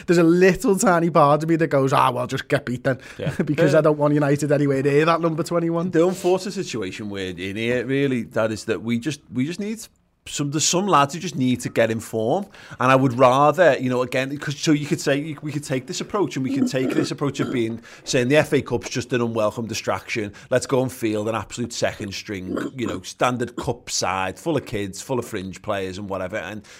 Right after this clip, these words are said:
Speaker 2: you know, what will be, will be. But Tottenham Hotspur's coming up on Thursday. I want what, I want a, one of our front three to have scored a goal before then, just so that we go into that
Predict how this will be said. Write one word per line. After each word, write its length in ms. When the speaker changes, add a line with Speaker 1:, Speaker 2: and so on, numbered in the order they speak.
Speaker 2:
you 120
know, 120
what 280
will 100
be, 240
will 160
be. 460
But 280
Tottenham 260
Hotspur's 440
coming 260
up 120
on 120
Thursday. 760
I 160
want 480
what, 340
I 160
want 480
a, 120
one 360
of 100
our 200
front 260
three 380
to 160
have 120
scored 340
a 40
goal 240
before 380
then, 260
just 220
so 160
that 100
we 140
go 240
into 160
that 120